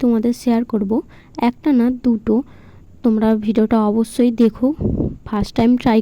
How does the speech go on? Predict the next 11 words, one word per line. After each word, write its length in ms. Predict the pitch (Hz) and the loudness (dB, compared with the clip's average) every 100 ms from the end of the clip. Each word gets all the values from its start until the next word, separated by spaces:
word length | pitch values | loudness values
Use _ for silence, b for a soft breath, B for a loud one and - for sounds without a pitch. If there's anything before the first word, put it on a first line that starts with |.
| 220 | 2
করব, 200 | 202 202 294 b b b b b - 226 | 0 2 -2 b b b b b 0 2
নেক্সট 240 | 226 226 - - | 2 0 -8 2
ভিডিও 240 | 220 233 226 240 - | 4 6 4 2 0
কিন্তু 200 | 226 240 214 | 0 2 2
অবশ্যই 360 | 220 - 254 247 | 0 0 0 2
তোমাদের 280 | 233 220 214 202 | 2 2 0 0
দেখতে 260 | 190 - 202 196 | -2 0 -2 -2
হবে। 200 | 185 190 - - - - - - - | -4 -8 -12 -20 -20 -20 -20 -20 -2
তার 180 | 202 196 - | 0 0 0
জন্যই 380 | 226 240 277 247 320 - 220 | 2 4 4 4 2 -2 0
আজ 140 | 202 | 0